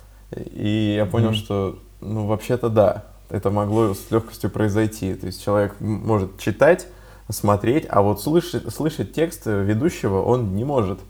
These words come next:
Speaker 2: Мгм.
Speaker 1: Поэтому, ну, я написал субтитры. Первые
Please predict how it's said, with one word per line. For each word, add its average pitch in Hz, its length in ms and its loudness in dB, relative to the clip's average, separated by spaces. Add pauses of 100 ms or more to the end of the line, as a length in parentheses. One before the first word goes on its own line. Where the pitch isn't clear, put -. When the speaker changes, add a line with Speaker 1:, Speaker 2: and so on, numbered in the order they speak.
(600)
Speaker 2:
Мгм. 107 200 -4
Speaker 1:
Поэтому, 113 480 2
ну, 101 400 -2 (1000)
я 101 260 2
написал 120 480 0
субтитры. - 580 -6
Первые 95 560 0